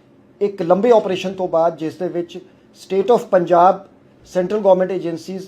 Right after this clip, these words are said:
and the United States authorities, uh, cooperated with each other and exchanged information that this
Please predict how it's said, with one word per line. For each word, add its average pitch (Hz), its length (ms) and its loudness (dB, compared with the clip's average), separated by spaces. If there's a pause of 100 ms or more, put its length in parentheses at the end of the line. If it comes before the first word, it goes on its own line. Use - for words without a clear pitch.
(120)
and 180 200 -2
the 208 80 -6
United 180 420 -4
States - 500 -10 (120)
authorities, 156 600 -10 (500)
uh, 156 240 -4
cooperated 190 480 0
with 202 160 -6
each 180 180 -10
other 170 220 -2 (160)
and 165 100 -6
exchanged - 760 -4
information 156 520 -10 (540)
that 220 300 6 (560)
this 185 200 -6